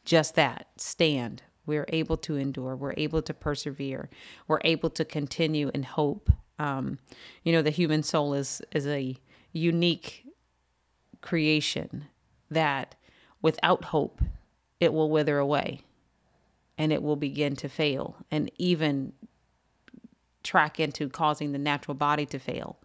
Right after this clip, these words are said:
But when hope is present, now faith has something to, uh, target. It has a focal point at which to direct itself, so that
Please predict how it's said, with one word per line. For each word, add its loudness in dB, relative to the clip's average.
But 6
when 4
hope 2
is 2
present, 2
now 6
faith 2
has -2
something -2
to, -2
uh, -4
target. 6
It 2
has 2
a -2
focal 4
point -2
at 2
which 2
to -2
direct 4
itself, -2
so 4
that 0